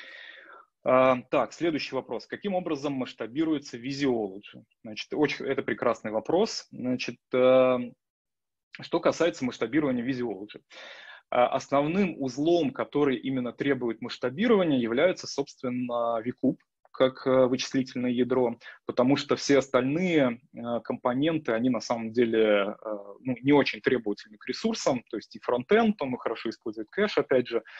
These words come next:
э, он там может один сервер, э, стандартный двухпроцессорный ти-, ну, тянуть там тысячи одновременных пользователей. Э, мы такие нагрузочные тестирования делали, наши заказчики делали, то есть здесь проблем нет.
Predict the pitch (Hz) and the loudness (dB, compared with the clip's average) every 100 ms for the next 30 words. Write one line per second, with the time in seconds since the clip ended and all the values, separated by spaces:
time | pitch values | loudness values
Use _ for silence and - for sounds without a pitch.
0 | - - _ 101 107 135 143 117 113 107 | -18 -18 _ 2 4 4 4 2 0 0
1 | 131 127 113 _ - 120 131 127 - 131 | 0 0 -4 _ -2 0 0 0 0 0
2 | 113 113 113 127 - 110 110 107 - 117 | 0 -2 -4 -12 -4 -2 0 -2 -4 0
3 | 120 - 110 123 - 113 - 202 202 135 | 0 0 -4 -4 -4 -6 0 0 0 -2
4 | 123 107 - 113 131 113 - 120 160 156 | -2 -4 -8 -6 -6 -8 -10 -4 -4 -2
5 | 117 104 101 - _ _ _ - - 110 | -4 -4 -8 -12 _ _ _ -4 -2 -2
6 | - 104 107 107 110 110 101 - 110 101 | -2 -4 -2 -2 -2 -2 -4 -4 -6 -6
7 | 110 - 123 - - - - - 104 104 | -10 -12 -14 -14 -16 -18 -16 -8 -2 -2
8 | 101 107 110 107 107 117 107 110 120 117 | -2 -2 -2 -2 -2 0 0 0 0 -2
9 | - 113 120 - 120 113 107 110 214 202 | -6 -8 -8 -6 -4 -2 -4 2 6 6
10 | 143 117 107 - - 196 190 - 131 127 | 6 2 -2 -6 -2 0 -2 -4 0 4
11 | 123 113 107 - - 113 135 - 113 117 | 4 2 -4 -12 -12 -4 -4 -2 -2 -2
12 | 101 - | -4 -8